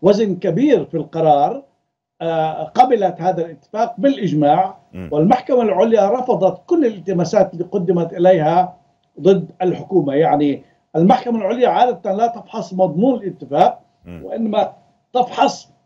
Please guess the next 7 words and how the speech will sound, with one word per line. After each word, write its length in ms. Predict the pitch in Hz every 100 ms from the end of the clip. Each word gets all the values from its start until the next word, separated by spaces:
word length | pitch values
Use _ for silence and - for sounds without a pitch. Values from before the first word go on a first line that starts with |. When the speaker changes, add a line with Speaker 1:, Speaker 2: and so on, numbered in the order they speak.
| _ _ _ -
Speaker 1:
ال-، 380 | 185 196 190 190 _ _ -
العملية 520 | 156 - 196 285 269
الإجرائية 760 | 226 180 226 220 202 311 302 240
التي 520 | 196 196 175 170 160 _ 160
جرت، 400 | 160 220 247 - _ _ _ _
هل 180 | 226 247
هي 500 | 220 247 233 226